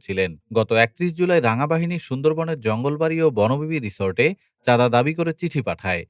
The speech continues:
এরপর থেকেই কোস্টগার্ড সদস্যরা গোপনে অভিযান শুরু করে। এর আগে বারোই সেপ্টেম্বর অস্ত্রসহ রাঙা বাহিনীর দুই সদস্যকে আটক করে জিম্মি থাকা চার জেলেকে উদ্ধার করা হয়। অবশেষে রোববার সকাল ছয়টার দিকে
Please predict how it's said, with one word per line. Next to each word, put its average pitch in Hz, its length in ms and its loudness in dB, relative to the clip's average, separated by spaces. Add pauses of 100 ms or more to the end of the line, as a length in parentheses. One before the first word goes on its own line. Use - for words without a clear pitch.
(200)
এরপর 101 340 4 (120)
থেকেই 170 240 -2
কোস্টগার্ড 156 480 0 (100)
সদস্যরা 139 460 -2
গোপনে 139 380 -2
অভিযান 131 360 -2
শুরু 92 240 -12
করে। 90 260 -4 (380)
এর 135 120 2
আগে 165 200 2
বারোই 123 360 0
সেপ্টেম্বর 175 440 -4
অস্ত্রসহ 156 480 -4
রাঙা 123 280 -2
বাহিনীর 151 420 -4
দুই 139 120 -4
সদস্যকে 98 580 -4 (380)
আটক 113 280 -2
করে 175 240 -2
জিম্মি 127 320 -4
থাকা 165 300 -4
চার 123 280 0
জেলেকে 156 320 -2
উদ্ধার 127 320 -4
করা 85 200 -8
হয়। 90 260 -2 (360)
অবশেষে 107 480 -2
রোববার 151 460 2
সকাল 151 260 -2
ছয়টার 117 400 -4
দিকে 101 260 -4